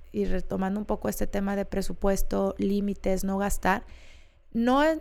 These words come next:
no tener deuda tampoco es tan bueno, porque en muchas ocasiones hay créditos para determinadas cuestiones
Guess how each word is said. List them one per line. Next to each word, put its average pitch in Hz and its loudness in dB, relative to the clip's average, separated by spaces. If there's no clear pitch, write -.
no 254 2
tener 294 0
deuda 240 4
tampoco 196 2
es 196 0
tan 208 0
bueno, 254 -6
porque 196 -6
en 190 -2
muchas 196 -2
ocasiones 208 -2
hay 190 2
créditos 214 0
para 180 2
determinadas 185 0
cuestiones 190 -2